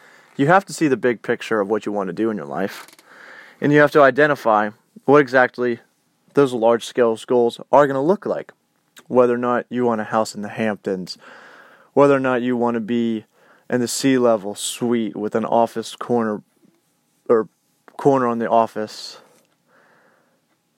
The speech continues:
well, office in the corner building, corner of the building, sorry. <laughs> And then you really have to break those down to small, simple steps.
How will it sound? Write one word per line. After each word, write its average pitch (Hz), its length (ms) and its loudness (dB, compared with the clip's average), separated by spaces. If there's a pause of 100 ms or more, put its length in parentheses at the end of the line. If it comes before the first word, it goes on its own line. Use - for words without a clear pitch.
(420)
well, - 180 -14
office 110 720 -2
in 104 100 -12
the 95 100 -10
corner 117 440 -4
building, 98 500 -6 (1080)
corner 107 520 -10
of 104 140 -10
the 107 80 -6
building, 104 440 -4
sorry. 117 440 0 (340)
<laughs> 247 280 4 (1160)
And 147 160 2
then 151 260 2 (240)
you 156 160 2
really 208 280 2
have 147 180 0
to 127 100 -6
break 110 260 -2
those 110 220 -2
down 123 440 -2 (100)
to 113 160 -8
small, 120 640 0
simple 104 520 -4
steps. - 680 -4